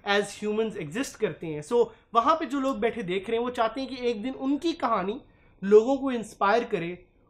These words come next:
और लोगों की ज़िंदगी को बदले। तो आपसे मैं जानना चाह रहा हूँ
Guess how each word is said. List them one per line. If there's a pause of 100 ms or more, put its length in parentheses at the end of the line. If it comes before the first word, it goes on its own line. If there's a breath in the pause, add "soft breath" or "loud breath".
और
लोगों
की
ज़िंदगी
को
बदले।
तो
आपसे
मैं
जानना
चाह
रहा
हूँ